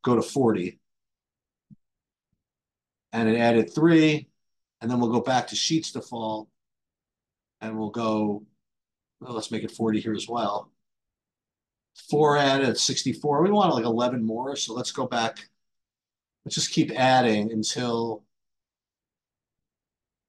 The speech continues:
at seventy. We'll go back to M M A default. And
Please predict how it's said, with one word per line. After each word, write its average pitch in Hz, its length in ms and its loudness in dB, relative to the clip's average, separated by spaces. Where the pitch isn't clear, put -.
at 107 140 -10
seventy. 139 880 -2
We'll 107 120 -12
go 107 100 -6
back 113 220 -8
to - 140 -16
M 107 140 -6
M 107 140 -6
A 135 140 0
default. 123 720 -4
And 104 840 -4